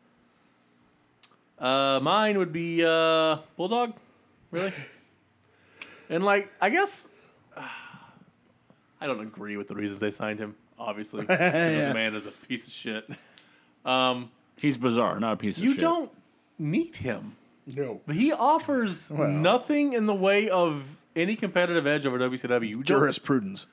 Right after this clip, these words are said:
Speaker 2: <laughs>
Speaker 1: Like, if you really want to help him, A, pay for his rehab,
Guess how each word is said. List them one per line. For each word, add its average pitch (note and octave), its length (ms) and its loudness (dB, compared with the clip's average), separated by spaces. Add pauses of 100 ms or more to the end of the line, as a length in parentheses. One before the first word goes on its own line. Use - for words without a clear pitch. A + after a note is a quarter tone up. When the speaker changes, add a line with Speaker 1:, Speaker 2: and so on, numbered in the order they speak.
(240)
Speaker 2:
<laughs> - 800 -2
Speaker 1:
Like, - 160 -6
if G3+ 200 -2
you D4 180 4
really D#4+ 380 6
want B3+ 260 4
to F#3 540 2 (340)
help - 560 -2
him, F#2 320 -12 (1120)
A, F#3+ 260 4
pay D3+ 200 2
for C#3+ 140 -2
his G#2 100 -2
rehab, G2+ 500 -2